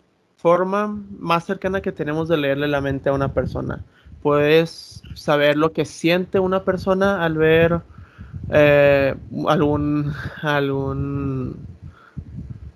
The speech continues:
algún tipo de publicidad, algún anuncio, alguna palabra en específico, algunos colores. Creo que en, totalmente, pues, lee la mente de las personas.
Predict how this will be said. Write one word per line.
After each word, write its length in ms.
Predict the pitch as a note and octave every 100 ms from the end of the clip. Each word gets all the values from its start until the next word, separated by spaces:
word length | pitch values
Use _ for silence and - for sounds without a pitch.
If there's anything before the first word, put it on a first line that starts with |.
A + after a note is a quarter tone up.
| -
algún 320 | C#3+ D3 D3
tipo 200 | D3+ D#3
de 80 | C#3
publicidad, 720 | C3+ C3 - C#3 D3+ D3 -
algún 220 | D3 C#3
anuncio, 800 | C#3 C#3+ D#3 D3 D3+ D3 D3 C#3+
alguna 680 | C#3 C#3 C#3 C3+ C3+ C#3+ E3
palabra 480 | - F#3 C#3 C#3+ D3+
en 80 | D3+
específico, 800 | D3 - C3+ C#3+ D3 - D#3 D3+
algunos 380 | D3 C3+ C#3+ C#3+
colores. 600 | C#3 C#3 C3+ C3+ - - -
Creo 160 | C#3+
que 340 | D#3 A3+ F#3+ D3 - - - -
en, 380 | C#3 C#3+ C#3 C3+
totalmente, 840 | - C#3 C#3 D3 D3+ C#3+ E3 E3 - _ - - - - - _ _ _ _ _ _ _ _
pues, 180 | D#3+ D3
lee 260 | D3 D3+
la 140 | D#3 D3+
mente 300 | C#3+ C#3 D3
de 40 |
las 160 | D3 D3
personas. 720 | C3 C3 C3+ C3 - -